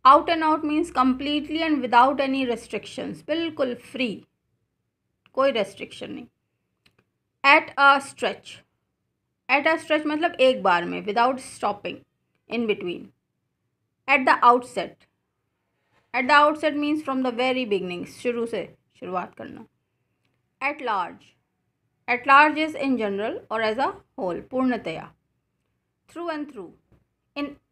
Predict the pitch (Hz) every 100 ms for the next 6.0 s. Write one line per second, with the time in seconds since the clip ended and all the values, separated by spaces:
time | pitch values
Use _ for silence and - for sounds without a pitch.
0 | _ - 311 311 302 262 311 339 262 269
1 | - 247 - 240 233 202 180 175 185 -
2 | - _ _ - 247 294 285 294 311 311
3 | 277 285 285 277 269 269 226 226 254 294
4 | 294 277 285 294 285 302 302 320 311 247
5 | 247 247 202 202 226 233 202 190 175 -